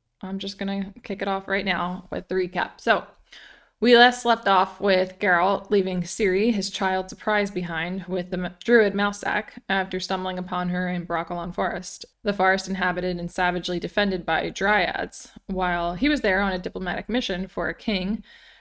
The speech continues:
petitioning for ownership over a portion of the forest. Geralt's lack of belief in destiny and desire to keep Ciri away from his dangerous lifestyle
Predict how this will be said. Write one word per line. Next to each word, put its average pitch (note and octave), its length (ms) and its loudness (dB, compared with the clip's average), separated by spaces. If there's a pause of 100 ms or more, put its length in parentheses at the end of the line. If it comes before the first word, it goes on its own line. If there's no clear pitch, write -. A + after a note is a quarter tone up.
petitioning F#3+ 640 -2
for F3+ 240 -2
ownership F3+ 420 -2
over E3+ 220 -2
a E3+ 60 -4
portion E3+ 300 -6
of D#3+ 140 -8
the - 60 -14
forest. - 640 -2 (920)
Geralt's A3+ 360 4
lack G#3+ 180 2
of G3+ 100 -6
belief G3 280 -2
in F3+ 100 -4
destiny G3 720 -4
and F3+ 540 -4 (160)
desire F#3 400 2
to F#3 80 -2
keep F#3 160 -6
Ciri G#3+ 360 0
away F3+ 220 0
from F3 380 -6
his F3 160 -8
dangerous F3 480 -4
lifestyle F#3 600 -2